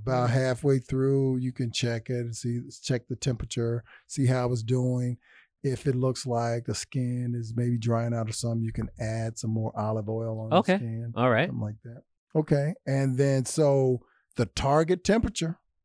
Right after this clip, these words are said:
Speaker 1: that we're trying to reach for poultry is
Speaker 2: One sixty-five.
Speaker 1: one hundred sixty-five degrees.
Speaker 2: Mm-hmm.
Speaker 1: So we're gonna take that thermometer and we're gonna stick that thermometer right down in the meatiest part of the breast.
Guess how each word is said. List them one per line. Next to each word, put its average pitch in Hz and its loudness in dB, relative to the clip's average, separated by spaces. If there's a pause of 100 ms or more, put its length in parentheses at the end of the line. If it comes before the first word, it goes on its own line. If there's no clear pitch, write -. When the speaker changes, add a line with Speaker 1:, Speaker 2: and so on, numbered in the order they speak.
(380)
Speaker 1:
that 127 -2
we're 127 0
trying 139 0
to 143 0
reach 143 -2 (160)
for 117 -4
poultry 151 4
is 120 -2
Speaker 2:
One 87 0
sixty-five. 120 2
Speaker 1:
one 98 0
hundred 104 -2
sixty-five 131 -4
degrees. 139 -4
Speaker 2:
Mm-hmm. 95 2
Speaker 1:
So 107 2
we're 113 2
gonna 113 0
take 104 -4
that 107 -4
thermometer 123 0 (420)
and 101 -2
we're 104 -2
gonna 98 0
stick - -6
that 110 -4
thermometer 113 2
right 107 0
down 117 2
in 110 2
the 101 -2 (420)
meatiest 123 4
part 127 4
of 123 2
the 117 0
breast. 120 -2